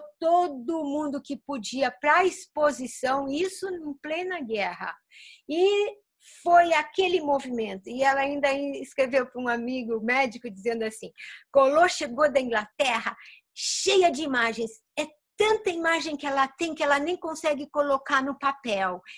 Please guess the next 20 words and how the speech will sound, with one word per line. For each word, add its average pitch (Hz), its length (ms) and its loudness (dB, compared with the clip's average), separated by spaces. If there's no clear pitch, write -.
E 269 160 0
ela 294 180 4
faz 294 340 -4
parte 302 320 0
desse 302 340 -10
movimento 269 680 -4
que - 80 -4
a 269 80 0
gente 269 320 -8
tá 269 160 0
fazendo." 247 560 -6
Então, 392 360 2
nisso, 427 640 2
as 320 180 4
duas 349 280 0
começam 302 500 -2
a 262 100 0
conviver 269 560 -4
muito 262 720 0
mais. 156 400 -10